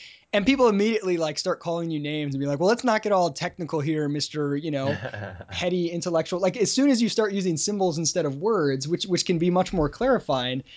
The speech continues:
Speaker 2: Right.
Speaker 1: um, you kinda lose people. And I, I, I don't know. That, that's, that's always been a, a pain point for me.
Speaker 2: Y-, yes, and I, I think language is naturally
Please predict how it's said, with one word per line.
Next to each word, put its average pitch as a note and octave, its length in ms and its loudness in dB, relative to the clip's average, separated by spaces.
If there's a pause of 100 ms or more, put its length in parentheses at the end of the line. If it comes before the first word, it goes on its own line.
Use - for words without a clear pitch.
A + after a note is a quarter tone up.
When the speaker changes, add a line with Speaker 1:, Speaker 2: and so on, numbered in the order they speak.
(120)
Speaker 2:
Right. F3+ 160 -10
Speaker 1:
um, D#3 380 2 (240)
you G3 80 -2
kinda C#4 240 2
lose A#3+ 240 4
people. A#2+ 460 -4
And E3+ 100 0
I, F#3 100 2
I, G#3 220 0 (280)
I A3 60 -2
don't B3+ 120 4
know. E3 180 4
That, E3 200 0
that's, F#3 180 -2
that's F#3+ 280 -6
always F3+ 200 -2
been D#3+ 140 -4
a, C#3 160 -6
a - 40 -16
pain D#3 300 -8
point A#2+ 260 -12
for B2 80 -12
me. A2+ 280 -14
Speaker 2:
Y-, - 120 -20
yes, C#3+ 380 -2
and A#2+ 160 -8
I, B2+ 240 -6
I A#2 100 -6
think C3 260 -12
language A2+ 600 -4
is A#2 520 -6
naturally G2 840 -4